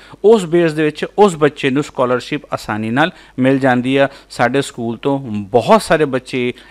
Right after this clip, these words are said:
ਇਸ ਕਿਸਮ ਦੀ ਚੀਜ਼ ਵਾਸਤੇ ਅਪਲਾਈ ਕਰਦੇ ਆ ਔਰ ਉਹਨਾਂ ਨੂੰ ਲਗਾਤਾਰ ਪੈਸਾ ਮਿਲ ਰਿਹਾ ਹੈ। ਮੇਰੀ ਸਾਰੇ ਤੋਂ ਇੱਕ ਬੇਨਤੀ ਆ, ਜਿੰਨੀ ਵੀ ਫੈਸਿਲਿਟੀਜ਼ ਗੌਰਮੈਂਟ, ਭਾਵੇਂ ਸਟੇਟ ਗੌਰਮੈਂਟ ਹੋਏ,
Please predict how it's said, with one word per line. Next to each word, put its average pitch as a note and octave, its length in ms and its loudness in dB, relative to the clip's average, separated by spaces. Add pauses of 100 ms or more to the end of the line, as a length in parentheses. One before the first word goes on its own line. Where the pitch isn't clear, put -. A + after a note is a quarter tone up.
ਇਸ D3 160 -6
ਕਿਸਮ C3 360 -4
ਦੀ B2+ 100 -2
ਚੀਜ਼ A#2+ 240 -8
ਵਾਸਤੇ A#2+ 280 -2 (140)
ਅਪਲਾਈ C#3 320 2
ਕਰਦੇ A#2+ 400 0
ਆ A2+ 100 0 (260)
ਔਰ C3+ 120 2
ਉਹਨਾਂ B2+ 220 2
ਨੂੰ C3 160 0
ਲਗਾਤਾਰ G#2+ 480 -2
ਪੈਸਾ B2+ 400 -4 (300)
ਮਿਲ A#2+ 280 2
ਰਿਹਾ G#2 220 -4
ਹੈ। F#2+ 80 -6 (260)
ਮੇਰੀ B2 280 0
ਸਾਰੇ A2+ 280 -2
ਤੋਂ D3+ 140 0
ਇੱਕ D3 100 -2
ਬੇਨਤੀ D3 460 0
ਆ, D#3 160 6 (260)
ਜਿੰਨੀ B2+ 380 -2
ਵੀ A#3+ 120 2
ਫੈਸਿਲਿਟੀਜ਼ D3+ 600 0 (360)
ਗੌਰਮੈਂਟ, B2 640 4
ਭਾਵੇਂ A#2+ 300 0
ਸਟੇਟ A#2+ 340 -6
ਗੌਰਮੈਂਟ D#3+ 440 2
ਹੋਏ, E3+ 240 2